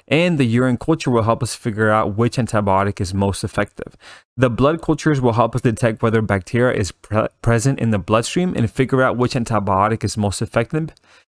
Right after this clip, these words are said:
The same principle will apply to, to wherever you obtain a culture from, whether it's a sputum, a wound, or even any type of tube or drain that's coming out of the patient. Now, the lactate gives us an understanding of the patient's perfusion status,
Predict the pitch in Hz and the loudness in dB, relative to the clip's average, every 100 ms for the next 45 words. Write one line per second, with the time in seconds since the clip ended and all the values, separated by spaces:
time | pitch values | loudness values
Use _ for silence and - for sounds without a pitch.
0 | _ - 135 135 - 165 190 - 165 - | _ 0 0 2 2 2 2 2 0 0
1 | 131 117 107 107 101 - 113 120 - - | 0 2 4 2 0 -2 0 0 -6 -10
2 | _ _ - 131 110 117 117 113 123 135 | _ _ -2 0 2 2 2 2 2 2
3 | 123 123 113 127 113 104 - 127 113 107 | 2 2 0 0 0 0 0 -2 0 -2
4 | - - 120 98 - - - 113 120 110 | -2 0 0 -2 -10 -20 -8 0 2 2
5 | - 113 - 92 - - 143 151 147 143 | 2 0 0 -2 -2 2 2 4 2 2
6 | 139 143 - 104 107 135 151 151 147 - | 0 -2 0 0 4 4 4 2 0 0
7 | 117 131 131 139 135 139 - 135 131 107 | 2 2 2 2 2 0 0 -2 0 -4
8 | - 143 131 120 107 117 113 104 - 117 | -2 0 2 0 0 0 0 -2 -2 0
9 | 107 104 107 110 98 110 104 - 117 - | 0 2 2 0 -2 -6 -8 -10 -16 -18
10 | - - _ - 110 95 - - - - | -20 -20 _ -2 0 0 -4 -20 -14 -2
11 | 113 107 113 139 175 165 127 123 123 139 | 2 4 2 2 0 0 0 0 0 0
12 | - 131 131 123 110 - 120 131 127 110 | 0 0 2 2 0 0 0 2 2 0
13 | 107 120 107 127 - 113 - - 139 123 | 0 0 0 -4 -4 -8 -6 -2 0 -2
14 | 104 98 95 98 | -2 -2 -2 -4